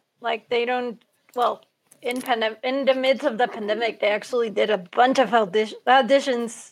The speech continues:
like, with people self, <laughs> self-recording themselves and everything.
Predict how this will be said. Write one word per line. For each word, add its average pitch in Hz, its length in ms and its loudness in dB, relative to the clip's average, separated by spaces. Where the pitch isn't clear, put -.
like, - 320 0
with 233 240 -2
people 226 300 -2
self, 214 520 -2
<laughs> - 80 -16
self-recording 277 960 4
themselves 240 580 0
and 214 140 -4
everything. 220 540 -6